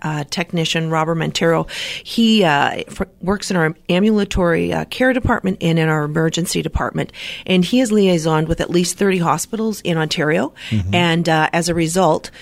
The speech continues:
Speaker 1: uh, when patients who are out of our catchment area come in, um,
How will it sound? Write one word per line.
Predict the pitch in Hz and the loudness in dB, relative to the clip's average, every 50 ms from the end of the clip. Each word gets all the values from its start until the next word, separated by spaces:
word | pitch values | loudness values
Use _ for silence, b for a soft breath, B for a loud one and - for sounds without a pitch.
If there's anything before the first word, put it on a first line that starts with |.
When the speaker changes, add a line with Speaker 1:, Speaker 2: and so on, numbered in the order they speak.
| B B B B - - | B B B B -6 -2
Speaker 1:
uh, | 165 156 151 151 151 | 0 0 0 0 0
when | 160 156 160 | -2 -4 0
patients | - - 269 269 - 320 277 - - | 0 0 0 0 -2 -4 -4 -2 0
who | 269 233 208 | 2 2 4
are | 185 170 165 156 - - | 4 2 2 0 -2 -2
out | 196 175 175 | -2 0 0
of | 175 165 160 - | 0 -2 -2 0
our | 180 160 151 143 - | 0 0 0 -2 -6
catchment | - - - 254 285 - - 233 196 - | -8 -2 -2 -2 -2 0 -2 -4 -4 -4
area | - 156 156 151 151 151 156 160 B B B B B B B - | -4 -4 -2 -2 0 -2 -2 -4 B B B B B B B -6
come | - 202 190 196 | -2 0 2 2
in, | 175 160 165 180 226 277 B B B B B B B - | 2 0 0 -2 -4 -6 B B B B B B B -4
um, | 170 156 156 160 156 156 160 160 160 160 160 | -2 0 0 0 0 -2 -2 -2 -2 -4 -4